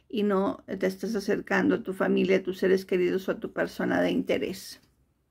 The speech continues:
Con el rey de pentáculos y el sol, veo recuperación de la salud gracias a una gran alegría o gracias a que se resuelve una deuda o por lo menos se comienza a amortizar.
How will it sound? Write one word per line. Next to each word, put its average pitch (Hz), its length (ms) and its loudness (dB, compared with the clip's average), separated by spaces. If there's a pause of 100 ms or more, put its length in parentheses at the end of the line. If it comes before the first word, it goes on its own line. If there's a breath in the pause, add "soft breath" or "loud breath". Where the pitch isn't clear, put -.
(920 soft breath)
Con 214 180 6
el 220 180 6
rey 240 280 6
de 220 120 4
pentáculos 220 1300 2
y 202 160 2
el 190 160 4
sol, 269 560 2 (320 loud breath)
veo 247 200 8
recuperación 214 1000 2
de 214 140 4
la 202 200 4
salud 214 600 4
gracias 202 560 2
a 196 80 4
una 196 220 2
gran 190 260 4
alegría 202 760 4 (280 soft breath)
o 196 100 -2
gracias 208 380 4
a 226 60 2
que 190 120 -4
se 190 160 -4
resuelve 190 560 2
una 190 280 4
deuda 196 440 6
o 190 80 -2
por 180 180 -2
lo 185 100 2
menos 196 320 2
se 190 100 -4
comienza 185 480 -2
a 185 60 2
amortizar. 190 880 2